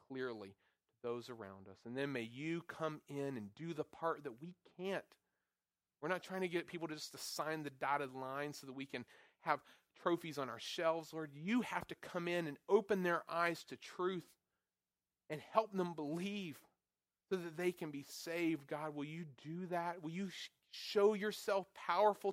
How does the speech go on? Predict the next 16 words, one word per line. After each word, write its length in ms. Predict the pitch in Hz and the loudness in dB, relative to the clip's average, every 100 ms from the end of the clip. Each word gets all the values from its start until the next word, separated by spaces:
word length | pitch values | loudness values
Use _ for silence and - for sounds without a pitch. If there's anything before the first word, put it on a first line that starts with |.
| 196 | -2
to 160 | 185 170 _ 175 | -8 -10 _ 2
us 460 | 180 214 - - _ _ _ _ _ - | 2 2 -4 -10 _ _ _ _ _ -8
as 120 | 147 | -6
you 60 | 165 | -6
save 680 | - - 190 196 208 180 | -8 -2 4 4 4 0
those 380 | 165 185 196 - | 2 4 4 0
around 480 | 170 156 156 180 175 | -4 -4 -2 -2 0
us 180 | 180 - | 0 -2
and 120 | 147 - | -10 -6
add 240 | 165 180 175 | 0 0 0
to 160 | 170 151 | -2 -2
our 120 | 127 | -2
number 380 | 135 151 165 156 | -2 -4 -2 -2
as 140 | 143 | -2
we 100 | 135 | -4
are 120 | 135 | -4